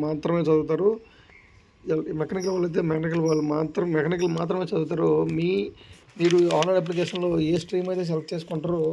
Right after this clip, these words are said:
ఆ స్ట్రీమ్ మీద మాత్రం మీకు ఈ కోర్ సబ్జెక్ట్ అయితే క్వశ్చన్స్ రావడం జరుగుతుంది. ఇకపోతే పార్ట్ బి సేమ్ అండి. పార్ట్ బిలో మొత్తం only మీకైతే మీ కోర్ సబ్జెక్ట్ మాత్రం ఉంటుందండి.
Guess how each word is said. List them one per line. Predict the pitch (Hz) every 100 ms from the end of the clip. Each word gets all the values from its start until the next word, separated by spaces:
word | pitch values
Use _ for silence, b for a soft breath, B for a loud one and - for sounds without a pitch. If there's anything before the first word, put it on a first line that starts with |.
| 180 - - - - 165
ఆ | 185
స్ట్రీమ్ | 180 190 185
మీద | 185 180 175
మాత్రం | 170 185 202
మీకు | 185 - 165 165 202 - 165
ఈ | 160 151
కోర్ | - 175 170
సబ్జెక్ట్ | 156 160 165
అయితే | 170
క్వశ్చన్స్ | 170 156 156
రావడం | 156 151 165 151
జరుగుతుంది. | 143 147 139 139 135 - _ _ B B B B B - 175
ఇకపోతే | 185 180 160 190 165
పార్ట్ | 165 151 156
బి | 170 - - B B B B B _ -
సేమ్ | 180 185
అండి. | 165 139 139 - - - _ - _ _
పార్ట్ | 185 180 170
బిలో | 202 196 190 165 185 180
మొత్తం | 156 151 - 208 156 - 170 156
only | 180 190 202 196
మీకైతే | 170 175 160 185 170 180 175
మీ | 165
కోర్ | - 175 175
సబ్జెక్ట్ | 165 170 175
మాత్రం | 165 175 170
ఉంటుందండి. | 160 151 139